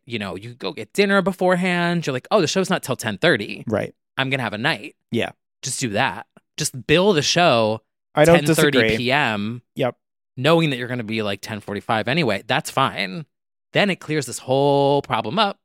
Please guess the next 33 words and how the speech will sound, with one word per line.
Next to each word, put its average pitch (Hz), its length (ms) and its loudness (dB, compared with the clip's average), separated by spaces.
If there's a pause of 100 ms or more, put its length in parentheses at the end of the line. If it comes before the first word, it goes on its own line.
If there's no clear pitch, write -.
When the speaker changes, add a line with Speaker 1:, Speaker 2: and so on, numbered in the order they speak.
(380)
Speaker 2:
I 160 120 4
get 165 180 4
it. 110 140 2 (180)
There 151 240 6
is 190 100 4
a 214 60 0
part 151 220 4
of 139 40 4
me 139 80 4
that 120 200 2
wonders 117 460 2
if 110 300 -10
the - 60 -10
superstars 107 720 -4 (420)
like 113 380 -2
to - 120 -8
have 110 200 2
the - 100 -4
crowd 104 480 0 (340)
get 104 200 -2
real, 98 480 0 (340)
you 113 100 -10
know, 104 80 -4
I 107 60 -2
don't 127 120 -2
know, 98 120 -6
maybe 101 220 -6
tipsy, 117 640 0
like, 107 200 0
start 110 260 0
getting 104 260 -2
real, 101 260 2
like, 98 240 -4